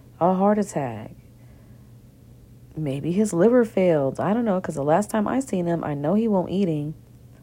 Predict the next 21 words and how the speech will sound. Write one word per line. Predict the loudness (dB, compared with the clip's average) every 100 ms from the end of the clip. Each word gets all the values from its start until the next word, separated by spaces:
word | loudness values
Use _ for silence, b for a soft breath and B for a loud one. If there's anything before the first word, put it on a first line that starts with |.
| B B B B B -10
He, | -4 0
I | 0
could | -2 -2
tell | 2 4
that | 4
he | 2
lost | 2 2 0 -2
weight. | -2 -2 -4 -6
I |
can | -6 -2
always | 2 2 2
tell | 0 0 2 0 -6 B B B B B B B B
when | -4 0
he's | 0 -2
not | -4 0
doing | 0 0
good. | -2 -8 -4
And | -6
plus, | -2 -4 -2
he | -4
was, | -4 -6 -10 -16